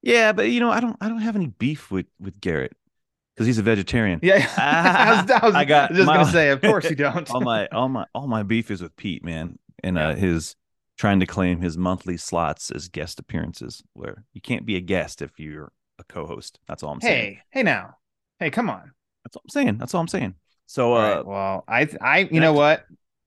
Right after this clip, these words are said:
Speaker 2: I, I think that they count. I think they
Speaker 1: I
Speaker 2: count,
Speaker 1: don't
Speaker 2: but this is for you and Pete to hash out. Maybe that'll be a special episode. It's just
Speaker 1: Yeah.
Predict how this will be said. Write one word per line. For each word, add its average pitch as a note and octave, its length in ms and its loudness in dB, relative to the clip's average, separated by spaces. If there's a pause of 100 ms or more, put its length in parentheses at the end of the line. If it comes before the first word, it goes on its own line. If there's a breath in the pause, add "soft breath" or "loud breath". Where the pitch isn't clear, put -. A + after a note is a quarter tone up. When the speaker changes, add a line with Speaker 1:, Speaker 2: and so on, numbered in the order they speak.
Speaker 2:
I, C3 280 0 (120)
I B2+ 180 0
think D3+ 220 -4
that E3 160 -12
they E3+ 100 -4
count. F3+ 380 -2 (1040)
I B2 60 -2
think C#3 160 -6
they D3 60 -8
Speaker 1:
I C#3+ 40 -4
Speaker 2:
count, D3 280 -2
Speaker 1:
don't B2+ 80 -8
Speaker 2:
but - 0 -
this B2+ 180 -10
is C#3 100 -12
for C#3 120 -4
you C#3 180 2
and C3 100 0
Pete C#3 240 -2
to A#2 100 -12
hash A2+ 340 -4
out. G2+ 160 -4
Maybe G3 180 -2
that'll E3+ 200 4
be C#3 120 -4
a A#2+ 60 -4
special B2+ 440 -8
episode. F#2+ 540 -10
It's - 120 -20
just - 280 -20
Speaker 1:
Yeah. C#3+ 200 -10